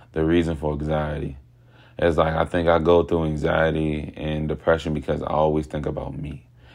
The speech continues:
And I haven't been through that mode in a long time. Like, it's been a long time since I've been depressed for real or had anxiety.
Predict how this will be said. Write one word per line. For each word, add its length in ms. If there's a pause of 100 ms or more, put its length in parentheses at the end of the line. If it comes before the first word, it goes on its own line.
And 140
I 60
haven't 320
been 200
through 120
that 180
mode 360
in 60
a 80
long 240
time. 260
Like, 140
it's 120
been 140
a 60
long 220
time 220
since 200
I've 200
been 260
depressed 560
for 320
real 160 (480)
or 180
had 240
anxiety. 600